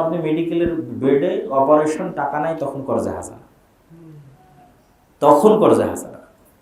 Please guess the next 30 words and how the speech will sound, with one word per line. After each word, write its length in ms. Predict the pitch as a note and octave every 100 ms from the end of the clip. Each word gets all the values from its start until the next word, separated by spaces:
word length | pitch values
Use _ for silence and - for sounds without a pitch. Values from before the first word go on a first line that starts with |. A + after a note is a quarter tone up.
| _ _ - G#2
বিলাসী 380 | E3 G#3+ G#3+ C4
পণ্যের 340 | G#3 G#3+ A3 G#3
জন্য 120 | G#3 A3
তো 40 | A3 F#3+
কর্জে 240 | G3 G3+ G3
হাসানাও 340 | - G#3+ A3+ A3
চলে 180 | G3+ F#3 E3+
না 40 | D3+ A#2+
ইসলামে, 340 | - G2 F2 - _ _ _ _ _ _ _ -
সেখানে 260 | E3+ F#3+ F#3+
সুদের 280 | - G3 G#3+ F#3+
লোন 120 | G3 G3+
তো 40 | F3
বহু 140 | F3+ A3+
দূরের 220 | A3+ G#3 F#3+
কথা। 180 | - - -
আমরা 140 | A#2 C3+
এটা 100 | C#3+ B2+
বুঝি 180 | A#2+ A#2
না, 40 | A2+ -
কিন্তু 160 | D3+ C#3+
আমাদের 240 | C#3+ G#3 G#3 - - - _ - C3+
অভ্যাস 360 | C3 F3+ A#3 A#3 G#3+
তৈরি 180 | G3 D#3+
করা 140 | C3+ B2
হয়েছে 220 | A#2 A2+ -
যেন 120 | B2+ B2+ A#2+
আমরা 180 | A#2 D#3+ - - - - _ _ _ _ _ _ _ _ _ _ _ _ _ - A#2+
মনের 260 | C3 D#3 D#3 -
চাহিদাকে 480 | C3+ C#3 D3 D3